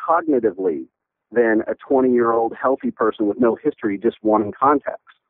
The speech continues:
You know, they're, they're not the same exam. They're not the same level of cognition required. You're not looking for the same things.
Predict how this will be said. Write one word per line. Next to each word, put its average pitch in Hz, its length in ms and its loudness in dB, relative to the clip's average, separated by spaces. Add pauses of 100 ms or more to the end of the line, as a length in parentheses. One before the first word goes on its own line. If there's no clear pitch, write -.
(460)
You 135 60 4
know, 120 140 4
they're, 120 180 2
they're 117 260 0
not 120 420 0
the 123 180 -2
same 113 180 0
exam. 113 380 2
They're 101 140 0
not 104 260 0
the 113 180 -20
same 107 280 2
level 107 320 2
of 101 100 -2
cognition 104 600 0
required. 107 560 0
You're 92 100 -6
not 92 160 -4
looking 107 380 -2
for 104 100 -4
the 101 180 -4
same 104 220 0
things. 107 360 0